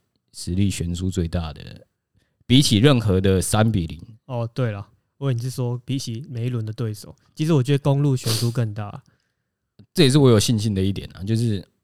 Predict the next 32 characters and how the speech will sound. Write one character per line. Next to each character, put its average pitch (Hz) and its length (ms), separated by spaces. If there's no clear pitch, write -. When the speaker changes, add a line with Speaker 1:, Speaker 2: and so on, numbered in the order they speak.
Speaker 1:
虽 147 140
然 151 60
我 135 80
很 113 160
担 107 160
心， 110 200
但 127 140
是 123 120
我 113 100
想 98 180
到， 98 100
哎 117 120
呀， 90 140
公 123 200
鹿 120 120
那 131 60
个 127 60
死 92 240
样 110 160
子。 98 80
Speaker 2:
但 101 140
他， 202 100
但 208 360
公 190 160
鹿 208 120
是 185 300
上， 160 380
上 170 240
限 151 220
很 110 80
高， 113 260
下， 139 240